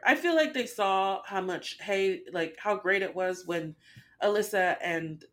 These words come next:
S-, Lindsay went after it last year, and they really wanna recreate that by asking people their opinions. Um,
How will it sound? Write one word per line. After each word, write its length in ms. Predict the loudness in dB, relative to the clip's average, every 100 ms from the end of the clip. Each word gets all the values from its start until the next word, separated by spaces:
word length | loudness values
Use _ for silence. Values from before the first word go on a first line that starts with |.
| -18
S-, 160 | -14 -6
Lindsay 460 | 0 0 -2 -4
went 240 | -2 -4 -2
after 300 | -4 -4 -4
it 80 | -2
last 320 | -4 -6 -4
year, 160 | 2 2
and 140 | 2
they 80 | 0
really 260 | 0 -2
wanna 240 | 0 -2 -2
recreate 540 | -2 -4 -2 -2 0
that 180 | -2 0
by 120 | -2
asking 420 | -2 -2 -4 -10 -10
people 280 | -10 -8
their 180 | -6 -6
opinions. 640 | -6 -10 -10 -12 -18 -20 -20 _ _ _ _ _ _ _ _ _ _ _ _ _
Um, 420 | 6 6 6 2